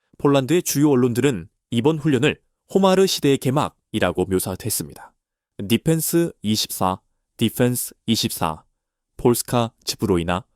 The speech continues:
폴스카 제디브로이나 같은 핵심 군사 전문지들은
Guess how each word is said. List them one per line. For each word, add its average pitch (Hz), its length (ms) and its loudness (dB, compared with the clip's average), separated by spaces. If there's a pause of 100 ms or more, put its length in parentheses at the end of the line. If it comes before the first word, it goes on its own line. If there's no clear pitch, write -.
(180)
폴스카 120 600 0 (340)
제디브로이나 107 640 -2 (560)
같은 120 320 -2
핵심 175 380 -4
군사 131 360 -4
전문지들은 110 760 -2